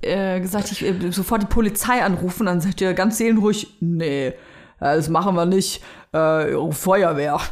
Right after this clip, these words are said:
<laughs> Dann hat er die Feuerwehr angerufen, was natürlich auch logisch ist. Und, ähm, dann kam fünf Minuten später ein kompletter Feuerwehrlöschzug.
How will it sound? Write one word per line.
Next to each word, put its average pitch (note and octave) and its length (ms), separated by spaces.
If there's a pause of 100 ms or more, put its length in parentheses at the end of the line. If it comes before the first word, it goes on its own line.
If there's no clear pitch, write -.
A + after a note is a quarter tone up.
(420)
<laughs> - 540
Dann G3 100
hat A#3+ 80
er A3+ 40
die A3 60
Feuerwehr A3 420
angerufen, D#3+ 360
was F3 80
natürlich D#3+ 260
auch C#3+ 60
logisch D3+ 340
ist. G#3+ 240 (400)
Und, F#3 320
ähm, E3+ 540 (340)
dann G#3 540
kam G#3 480
fünf B3+ 200
Minuten A#3 280
später E3+ 920
ein D3+ 760 (420)
kompletter G#3+ 460
Feuerwehrlöschzug. D#3+ 2250